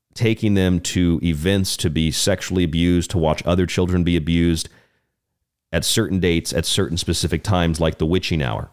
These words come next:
It's Kesha hosting, Kesha means favorite, conjuring Kesha, conjuring your favorite, conjuring that which you want. It's Kesha hosting the ghost hunting paranormal show. It's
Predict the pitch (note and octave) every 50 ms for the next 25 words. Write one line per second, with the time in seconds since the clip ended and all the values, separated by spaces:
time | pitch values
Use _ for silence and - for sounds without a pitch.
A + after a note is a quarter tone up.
0 | _ _ _ _ _ _ _ _ _ _ _ _ _ _ _ _ _ - F2+ F2+
1 | F2 - - - - - - A#2+ A#2+ A#2+ - - E2+ C#2 D2 G2 G#2+ _ _ _
2 | _ _ _ _ _ _ _ _ - - G#2+ G#2+ G2+ - - - F#2+ F#2 F#2 F2+
3 | F2 - - F#2 - - F#2 F2 E2 D#2+ - - - G#2 G#2 G2+ D#2 D#2 D2 D2
4 | - - - - F#2+ F2+ F#2 F#2 F2+ F2+ E2+ E2 - - G2+ G2+ G2 - - D2+
5 | B1+ D2 F#2+ - _ _ _ _ _ - - - G2+ G2+ G2 F#2+ F#2+ F#2 F2 F2
6 | D#2 D#2 D2+ - G2 G2 G2 E2+ E2 D#2 B1 - - F2+ F2+ F2+ F2 F2+ F2 E2+
7 | E2+ E2 - C#2 E2+ D#2+ - - D#2 D2+ D#2 F2+ F#2 E2 D#2 - - - _ _
8 | _ - E2+ - - - A2+ G#2 G#2 - - F#2 E2 - G2+ F#2 F2+ - - F#2
9 | E2+ E2 E2 D#2 E2+ F#2 F#2+ F#2 - - G2+ F2 E2+ D#2+ E2+ E2 D#2 D#2 D2+ -
10 | _ _ _ _ - - A2 G2 F2+ F2+ F#2 G2+ G#2+ G#2 F#2+ F2 - - - B1
11 | - - - _ _ _ _ _ _ _ _ _ _ _ _ _ _ _ _ _
12 | _ _ _ _ _ - G2+ G2 F#2 - - - -